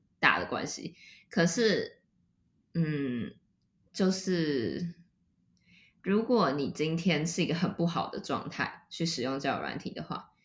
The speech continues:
那我觉得你的 energy 也会被对方感受到，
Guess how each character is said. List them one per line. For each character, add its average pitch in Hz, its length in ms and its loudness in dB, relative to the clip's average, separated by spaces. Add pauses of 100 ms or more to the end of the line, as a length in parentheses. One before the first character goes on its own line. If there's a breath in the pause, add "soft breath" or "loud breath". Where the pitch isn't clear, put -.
(200 soft breath)
那 214 200 2
我 147 120 4
觉 107 220 -4
得 123 120 0
你 131 140 0
的 - 100 -4
energy 156 500 2
也 - 120 -4
会 165 100 2
被 139 120 0
对 135 200 0
方 120 240 -6
感 - 200 -6
受 - 300 -8
到， - 280 -10